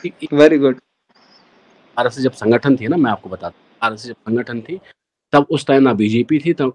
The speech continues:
Speaker 1: न, अ, ये सब उस टाइम कांग्रेस थी, लेकिन कांग्रेस की सरकार थी उस टाइम। उस टाइम जब नथुराम गोडसे ने इसको मारा, ठीक है ना, फिर उसके बाद के हिंदू महासभा थी उस टाइम,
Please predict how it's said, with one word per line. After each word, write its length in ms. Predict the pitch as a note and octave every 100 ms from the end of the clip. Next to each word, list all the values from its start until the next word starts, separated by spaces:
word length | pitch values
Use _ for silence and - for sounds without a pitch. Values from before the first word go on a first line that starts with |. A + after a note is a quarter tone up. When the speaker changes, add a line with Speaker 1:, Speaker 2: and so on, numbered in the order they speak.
| -
Speaker 1:
न, 240 | A#2+ B2 B2+
अ, 80 | A#2
ये 220 | A#2 A2+
सब 180 | - C#3 -
उस 140 | -
टाइम 140 | C3 C#3
कांग्रेस 380 | A2+ G#2 G2+
थी, 280 | - F2+ F2+
लेकिन 200 | G#2+ C3 A#2+
कांग्रेस 260 | A#2+ B2
की 100 | -
सरकार 420 | C3 A2 G#2+ G#2+ -
थी 60 | F#2+
उस 120 | -
टाइम। 180 | F2 E2+ _ _ _ _ _
उस 160 | D#3 C#3
टाइम 220 | C#3+ C#3+
जब 220 | C3 C3+ A2+
नथुराम 460 | A2+ C#3 B2+ B2
गोडसे 280 | A2+ A2 A#2+
ने 100 | B2
इसको 200 | G#2 -
मारा, 340 | G#2+ G2+ G2 - _
ठीक 200 | - B2
है 60 | A2+
ना, 120 | E3+ - _ _
फिर 100 | -
उसके 260 | D#3 D3+ D3+
बाद 220 | C#3 C3+ -
के 60 |
हिंदू 300 | C#3 C#3 C#3
महासभा 540 | C3 A2+ A#2+ B2+ G#2 E2+
थी 180 | -
उस 160 | E2 -
टाइम, 200 | D#2 D2+